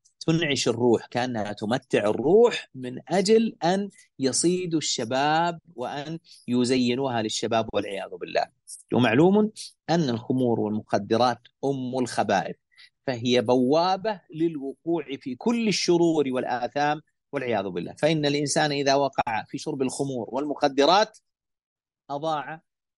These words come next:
كل الضروريات، ما يتعلق بالدين، ما يتعلق بالعقل، ما يتعلق بالمال، ما يتعلق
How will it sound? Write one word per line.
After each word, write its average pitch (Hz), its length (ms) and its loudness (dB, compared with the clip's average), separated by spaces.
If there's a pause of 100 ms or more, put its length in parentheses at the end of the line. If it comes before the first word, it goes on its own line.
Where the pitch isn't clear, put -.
(140)
كل 269 440 4
الضروريات، 139 840 -2 (360)
ما 160 100 -2
يتعلق 117 480 -2
بالدين، 127 500 2
ما 117 140 0
يتعلق 110 480 -2
بالعقل، 110 540 -2
ما 117 100 -2
يتعلق 107 460 -4
بالمال، 127 560 0
ما 113 120 -4
يتعلق 110 400 -4